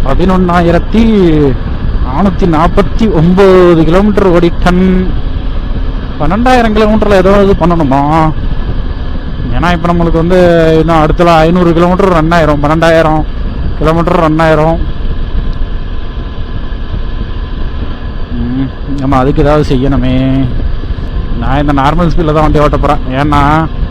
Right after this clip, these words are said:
மைலேஜ் வரணும். அதான் இருபத்தொன்பது வந்துட்டோம்ல, கரூர் வந்து நாற்பத்தாறு. சரி, அப்போ கரூர்லேயே போய் பெட்ரோல் போட்டுடலாம். நம்ம அந்த இந்தியன் ஆயிலில் போய் பெட்ரோல் போடணும். ஏன்னா அப்போ தான் நல்ல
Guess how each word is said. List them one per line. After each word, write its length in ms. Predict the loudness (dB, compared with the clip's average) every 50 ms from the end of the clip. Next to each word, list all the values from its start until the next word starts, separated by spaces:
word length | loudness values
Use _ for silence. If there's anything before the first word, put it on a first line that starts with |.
| -2 -4 -4 -4 -2 -2
மைலேஜ் 400 | 0 0 2 2 2 2 2 2 2 2
வரணும். 300 | 2 2 2 0 0 0 -2 -2 -2 -2 0
அதான் 220 | 0 2 2 2 2
இருபத்தொன்பது 460 | 2 2 2 0 0 2 2 2 2 2
வந்துட்டோம்ல, 540 | 0 0 0 0 0 0 0 2 2 2 2 2 0 0 -2 -4 -4 -4 -6 -6 -6 -6 -4 -4 -4 -4 -4 -6 -6 -6 -4 -2 -2 -2 -2 -4 -4 -4 -4 -4 -2 -2
கரூர் 340 | 0 0 2 2 2 2 2
வந்து 140 | 0 0 0 0
நாற்பத்தாறு. 560 | 0 0 0 -2 -2 0 2 2 2 2 0 -2 -2 -4 -4 -6 -6 -4 -4 -6 -6 -6 -6 -4 -6 -6 -6 -6 -6 -4 -4 -4 -2 -2
சரி, 280 | 0 0 2 2 2 2 2 0
அப்போ 160 | 2 2 2 2 2 2 0 0 0 0
கரூர்லேயே 460 | 0 2 2 0 2 2 2 0 2 0
போய் 160 | 0 0 0
பெட்ரோல் 280 | 0 0 0 0 0 0
போட்டுடலாம். 460 | 0 0 0 0 0 0 0 0 0 0 0 -2 -2 -2 -2 -2 -2 0 0 0 -2 -2 -6 -8 -10 -10 -6 -6 -6 -4 -4 -6 -6 -6 -6 -6 -6 -4 -4 -4 -2 -4
நம்ம 160 | -2 -4 -2 -2
அந்த 120 | -2 -2 0 0
இந்தியன் 240 | 0 0 0 0 0
ஆயிலில் 220 | 0 0 0 0
போய் 120 | 0 0 0
பெட்ரோல் 260 | 0 0 0 -2 -2
போடணும். 260 | -2 0 0 -2 -2 -2 -6 -4 -4 -4 -2 -2 0 0 0 -2 -2 -4 -4 -4 -4 -4 -4 -2 -2 -2 -2 -2 -2 -2
ஏன்னா 120 | -2 -2 -2
அப்போ 140 | -2 -2 -2 0 0
தான் 120 | 0 2 2 0 0 0 0 0 0 0
நல்ல 200 | 0 0 -2 0